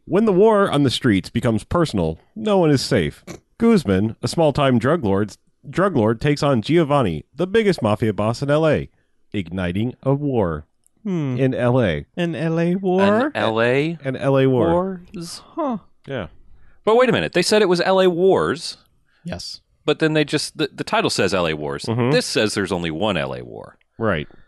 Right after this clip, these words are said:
Speaker 3: I don't know what to
Speaker 2: It's
Speaker 3: think
Speaker 2: like
Speaker 3: about
Speaker 2: the
Speaker 3: the world
Speaker 2: era
Speaker 3: anymore.
Speaker 2: of, it's, oh, remember the L A Wars?
Speaker 1: Mm-hmm.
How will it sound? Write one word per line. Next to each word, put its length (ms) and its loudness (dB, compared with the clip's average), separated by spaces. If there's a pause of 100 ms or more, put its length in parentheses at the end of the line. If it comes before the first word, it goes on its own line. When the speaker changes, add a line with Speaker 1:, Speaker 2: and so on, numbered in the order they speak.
(540)
Speaker 3:
I 160 -4
don't 160 -2
know 120 -12
what 180 -6
to 80 -20
Speaker 2:
It's 120 -8
Speaker 3:
think 80 -8
Speaker 2:
like 100 -2
Speaker 3:
about 180 -4
Speaker 2:
the 60 -4
Speaker 3:
the 80 2
world 140 2
Speaker 2:
era 200 0
Speaker 3:
anymore. 320 -8
Speaker 2:
of, 180 -20
it's, 380 -18 (120)
oh, 180 0
remember 400 0
the 180 2
L 180 2
A 120 2
Wars? 560 2
Speaker 1:
Mm-hmm. 360 -8